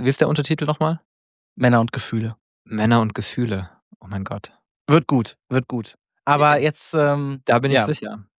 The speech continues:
Speaker 1: Gut, wir haben
Speaker 2: Aber wir
Speaker 1: Wichtiges
Speaker 2: hatten ja,
Speaker 1: zu
Speaker 2: ja,
Speaker 1: besprechen.
Speaker 2: w-, voll, weil es ist ja nicht nur privat, äh, bei mir viel passiert, sondern einfach auch
Speaker 1: Es ist auch weltpolitisch viel passiert, nämlich, ähm, die Reunion von Alex und Vanessa bei Temptation Island. Und ich finde,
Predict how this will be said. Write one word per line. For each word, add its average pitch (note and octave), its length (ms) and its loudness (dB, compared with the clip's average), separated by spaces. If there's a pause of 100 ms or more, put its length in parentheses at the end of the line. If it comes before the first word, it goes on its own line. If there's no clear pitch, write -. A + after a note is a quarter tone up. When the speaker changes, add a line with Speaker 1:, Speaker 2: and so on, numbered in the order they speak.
(100)
Speaker 1:
Gut, D3 280 0
wir D#3 220 4
haben E3 120 2
Speaker 2:
Aber E3 80 2
wir D#3 100 4
Speaker 1:
Wichtiges - 20 2
Speaker 2:
hatten G3+ 140 0
ja, G3 100 6
Speaker 1:
zu D3 160 0
Speaker 2:
ja, E3+ 80 4
Speaker 1:
besprechen. B2 380 -4
Speaker 2:
w-, C#3 220 -16
voll, E3 380 2
weil D3+ 120 2
es D3+ 120 -4
ist E3+ 80 -6
ja E3+ 80 0
nicht E3 140 -4
nur D#3 80 -2
privat, D3 580 -4
äh, C#3+ 180 2
bei C3+ 120 0
mir C#3 220 0
viel - 120 -10
passiert, C#3+ 220 -6
sondern D3 180 0
einfach - 240 -4
auch C#3+ 160 2
Speaker 1:
Es C3+ 100 -4
ist C3+ 160 -2
auch B2+ 240 0
weltpolitisch C3 600 0
viel A#2+ 120 -6
passiert, A2+ 560 -4
nämlich, C3 560 2 (140)
ähm, A#2+ 440 2 (420)
die B2+ 100 2
Reunion C#3 540 4
von B2+ 260 -2
Alex B2+ 360 0
und C3 120 -6
Vanessa B2 400 0
bei A2+ 200 -2
Temptation A#2+ 560 -4
Island. A#2+ 440 -2
Und A#2 120 -8
ich A2 100 -8
finde, A#2 400 -2